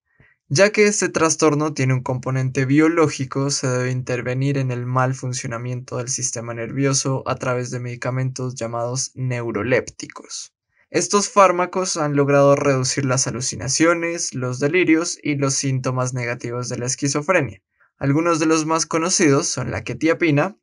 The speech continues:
la clozapina y la risperidona. Algo importante en estos tratamientos farmacológicos es que se debe cumplir de manera regular y disciplinadamente.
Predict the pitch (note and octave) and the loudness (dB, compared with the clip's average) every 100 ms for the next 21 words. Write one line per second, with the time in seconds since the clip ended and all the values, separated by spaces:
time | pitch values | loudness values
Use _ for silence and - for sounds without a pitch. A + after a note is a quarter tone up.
0 | _ - B2+ B2+ C#3+ C3+ C3+ C#3 C#3 C3+ | _ -4 -2 -2 0 0 0 0 2 0
1 | C#3 - - C3+ B2+ B2 - C#3 C3 - | 0 -2 0 4 4 2 0 0 -2 -4
2 | C3 B2 A#2 F2 D3 - _ _ _ D#3 | -4 -2 -4 -6 -8 -16 _ _ _ 2
3 | F#3 G3 G3 D#3+ E3 D3+ - F3+ D3+ C3 | 2 2 0 0 2 2 2 2 2 0
4 | D3+ D#3+ C3 - C3+ D3 C#3 C#3 C#3 C#3 | -4 -2 -4 -4 -4 -2 0 0 0 0
5 | C3+ C#3 - C#3+ D3 E3 G3 F#3 C#3+ - | -2 -4 2 2 2 0 2 2 2 0
6 | D3 D#3 - C#3+ C#3+ D3+ D3+ C#3 C#3 C3+ | -2 -2 -2 -2 -2 -2 -2 0 2 0
7 | C3+ C3 C3+ C3+ C3 B2 B2 B2 A#2 - | 0 -4 -2 0 0 0 -2 -2 -4 0
8 | C3+ D3+ F3 F3 D3 - _ - C3+ B2 | 0 2 2 4 4 2 _ -2 0 0
9 | B2+ B2+ B2+ B2 B2 B2+ B2+ D#3+ C#3+ - | -2 -4 -6 -6 0 2 2 2 0 -4
10 | - | -18